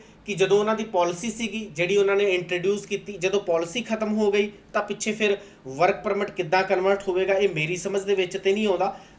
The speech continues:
ਬਾਕੀ ਹੁਣ ਪਤਾ ਨਹੀਂ ਮੈਨੂੰ ਕਿ ਕਿੱਦਾਂ ਕਹੀ ਜਾ ਰਿਹਾ ਹੈ, ਇਹ ਇੱਕ ਗੱਲ, ਇਹ, ਇਹ ਇੱਕ ਵੱਖਰੀ ਚੀਜ਼ ਹੈ। ਉਸ ਤੋਂ ਬਾਅਦ ਇੱਕ ਤੇ ਚੀਜ਼ ਇਹ ਹੋ ਗਈ। ਦੂਜਾ, ਮੈਂ ਤੁਹਾਨੂੰ ਕੈਨੇਡਾ ਦੀ ਅਫੀਸ਼ੀਅਲ ਵੈੱਬਸਾਈਟ 'ਤੇ,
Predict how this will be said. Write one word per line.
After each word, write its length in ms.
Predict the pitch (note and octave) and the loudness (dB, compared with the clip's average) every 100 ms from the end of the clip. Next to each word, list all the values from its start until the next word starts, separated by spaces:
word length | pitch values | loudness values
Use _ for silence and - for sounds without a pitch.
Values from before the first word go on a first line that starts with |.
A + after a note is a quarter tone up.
| D#3 | 0
ਬਾਕੀ 260 | E3 F#3+ | 2 2
ਹੁਣ 160 | G3 F#3+ | 0 0
ਪਤਾ 240 | D#3+ E3 | 0 0
ਨਹੀਂ 120 | F3 | 2
ਮੈਨੂੰ 240 | F#3 F3 E3+ | 0 -2 -4
ਕਿ 100 | F3 | -6
ਕਿੱਦਾਂ 440 | E3 D3 D#3 D#3 - - - | -8 -6 -4 -4 -8 -12 -2
ਕਹੀ 180 | E3+ F#3+ | 2 4
ਜਾ 260 | E3+ D3+ | 4 6
ਰਿਹਾ 120 | D3 D3 | 6 2
ਹੈ, 200 | D3+ - - - F3+ | -2 -10 -20 -6 0
ਇਹ 100 | F#3 | 0
ਇੱਕ 200 | F3+ D#3+ | 2 0
ਗੱਲ, 160 | E3 D#3 | 0 0
ਇਹ, 160 | F3 G3+ | 0 4
ਇਹ 100 | F#3+ | 2
ਇੱਕ 120 | F#3 | 0
ਵੱਖਰੀ 320 | D3+ D3+ G3+ | -6 -4 -4
ਚੀਜ਼ 280 | E3 C3+ A2 | -4 -6 -10
ਹੈ। 100 | - - - - - - - - - A3 | -14 -18 -20 -20 -20 -20 -20 -20 -6 -2
ਉਸ 120 | A#3 | 2
ਤੋਂ 140 | A3 | 2
ਬਾਅਦ 220 | C#3+ - - - - - | 0 -2 -10 -20 -12 -2
ਇੱਕ 160 | A#3 A3+ | -2 2
ਤੇ 120 | C4 | 0
ਚੀਜ਼ 260 | B3+ A#3+ | 2 2
ਇਹ 100 | G#3+ | 4
ਹੋ 160 | G#3+ G3+ | 6 4
ਗਈ। 160 | F#3 F3 - - - - | 2 -4 -12 -20 -20 -6
ਦੂਜਾ, 340 | D3 A3 C4+ | -2 6 6
ਮੈਂ 100 | C4+ | 6
ਤੁਹਾਨੂੰ 280 | C4+ C4 C4 | 4 0 0
ਕੈਨੇਡਾ 420 | - G3 F3+ F#3 | 0 2 4 6
ਦੀ 140 | G3+ A#3 F3+ | 4 2 0
ਅਫੀਸ਼ੀਅਲ 460 | F3+ G#3+ G3 - B3 | 0 0 -2 0 0
ਵੈੱਬਸਾਈਟ 420 | A3 - G3 F3+ | 0 0 0 0
'ਤੇ, 180 | F3+ G3+ | -2 -4